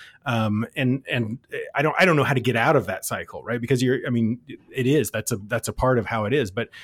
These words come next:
but in the abstract, right? If we're just standing, you know, hovering above the world, trying to figure out what political system to put in place, one in which a president has to have, you know, more than just his own gut. He has to actually convince, you know,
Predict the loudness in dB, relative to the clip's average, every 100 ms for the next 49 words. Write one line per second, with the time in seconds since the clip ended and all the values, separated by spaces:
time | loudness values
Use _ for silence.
0 | -20 -4 -2 4 6 6 4 2 0 0
1 | 0 0 0 0 0 2 0 2 0 -2
2 | -6 0 4 4 4 4 2 -2 -4 -2
3 | 2 4 4 2 0 -2 2 2 2 0
4 | 0 0 0 0 0 0 0 -6 -6 -2
5 | 0 0 -6 -4 -4 -2 -4 0 -2 -2
6 | 0 2 2 -2 -10 -18 -20 -20 -4 2
7 | 4 6 6 4 2 2 2 2 -2 -4
8 | 0 0 0 -2 0 0 -2 -8 -14 -14
9 | -2 0 2 4 4 4 4 2 2 0
10 | 0 -2 -2 -2 -2 0 2 0 -2 -4
11 | -4 -6 0 0 0 -4 -4 0 -2 0
12 | 0 0 -2 -4 -10 -6 -4 -2